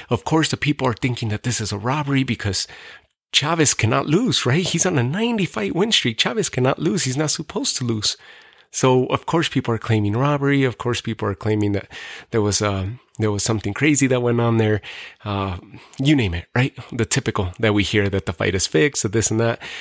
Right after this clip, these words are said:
whenever it's a big profile fight. Nonetheless, go back, watch the fight, send me a comment. Let me know what you think, uh, about the fight, uh, whether it's D M on, on Instagram or post it on the comments on Instagram w-, once I post this, uh, this episode up, or send me an email,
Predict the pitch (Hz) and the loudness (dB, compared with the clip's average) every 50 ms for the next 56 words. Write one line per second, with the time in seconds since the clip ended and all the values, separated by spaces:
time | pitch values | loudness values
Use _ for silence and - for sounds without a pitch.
0 | - - - 113 110 110 110 104 107 98 - 98 90 120 120 - - - 117 113 | -14 -4 0 2 2 2 2 2 0 0 0 0 0 0 0 0 -2 0 0 0
1 | 104 - 113 110 104 - - 107 104 104 - - - - - - _ - 127 127 | 0 0 -4 -4 -4 -4 -4 -2 -2 -2 -4 -4 -10 -18 -20 -12 _ 0 0 2
2 | 127 135 127 120 117 110 - - - - - - - - - - - _ _ - | 2 2 2 2 2 2 2 0 -2 -4 -8 -16 -20 -20 -20 -20 -20 _ _ 0
3 | 180 180 180 - 156 151 156 - - - _ - 139 - - - 135 113 - - | 0 0 2 0 0 0 -2 -4 -8 -6 _ -2 0 0 -2 -4 -4 -6 -4 -4
4 | 110 110 107 - - - - 165 165 160 156 131 - - 107 98 101 - - 147 | -4 -4 -4 -2 0 2 2 4 4 4 4 2 0 -2 -2 -2 -2 -2 0 2
5 | 147 143 135 131 131 131 120 - 113 - - 117 113 - - - - - - - | 2 4 4 4 4 4 2 2 0 0 0 0 0 -2 -6 -12 -16 -20 -20 -20
6 | - - 107 104 101 101 101 101 - 110 98 107 104 - - 101 - - 110 110 | -8 -4 -2 -2 0 0 -2 -4 -4 -4 -4 -4 -4 -4 -6 -6 -4 -2 0 0
7 | 110 - - - - - - - _ 104 101 98 101 98 98 107 104 98 101 101 | 0 -2 -4 -10 -18 -20 -20 -12 _ -4 -2 -2 -2 0 0 0 0 0 0 0
8 | 92 - 120 117 101 123 139 143 127 120 123 120 113 110 110 110 113 - - 120 | -2 -2 -6 0 2 4 4 6 4 4 4 4 2 4 2 2 0 0 0 2
9 | 117 127 123 - - - 110 113 113 113 110 113 120 123 117 101 95 90 - - | 2 2 4 2 2 0 0 2 2 2 4 4 2 2 2 0 -2 -2 -4 -2
10 | 127 147 156 - - 131 120 113 110 110 - - 123 131 123 113 - 110 110 113 | -2 0 0 0 0 2 2 2 2 0 0 0 2 2 2 2 2 2 2 2
11 | 113 - - 117 113 113 113 110 107 107 - 117 110 - 113 - - 117 110 - | 2 0 0 0 0 2 2 0 0 -2 -2 -2 -2 -2 -4 -4 -4 -6 -6 -4
12 | - 110 104 - 107 104 101 101 107 - 104 - - 110 - 110 - - 113 107 | -4 -6 -4 -4 -2 -2 -4 -4 -4 -4 -2 -2 0 0 0 0 0 2 2 2
13 | 107 110 107 107 - 113 98 - - 131 135 127 113 107 113 123 123 120 120 117 | 2 0 0 -2 -2 -4 -2 0 0 0 2 2 2 4 4 4 4 4 4 2
14 | 113 104 | 2 0